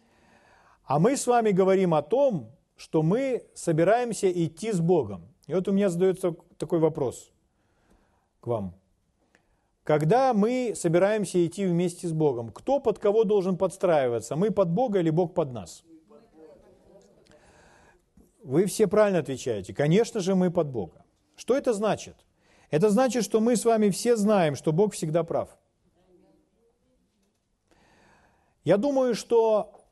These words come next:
э, когда мы разговариваем с каким-то человеком, и, э, один человек с другим разговаривает, и он всё время,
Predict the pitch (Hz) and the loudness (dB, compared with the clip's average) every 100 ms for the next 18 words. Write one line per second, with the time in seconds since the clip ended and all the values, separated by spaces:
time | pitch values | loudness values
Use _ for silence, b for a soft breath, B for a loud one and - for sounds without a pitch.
0 | _ 151 143 139 180 175 240 220 202 175 | _ 0 0 2 0 2 2 2 2 2
1 | 196 196 175 165 - 170 185 160 147 - | 4 4 4 0 -2 -2 0 0 0 2
2 | 156 170 285 - 117 87 _ _ _ _ | 2 2 0 -4 -8 -8 _ _ _ _
3 | _ _ b b b b _ 156 175 165 | _ _ b b b b _ 2 4 4
4 | 160 156 151 143 - _ _ 147 139 - | 2 2 2 0 -8 _ _ -20 -20 -20
5 | _ _ 165 175 233 190 202 190 185 185 | _ _ -2 0 0 0 2 2 2 0
6 | 143 135 185 165 139 139 156 220 277 175 | -2 -2 2 2 0 0 0 2 2 0
7 | 139 120 - 170 220 185 196 190 285 262 | -2 -4 -2 -2 -2 -2 -2 0 -2 -2
8 | 226 | -4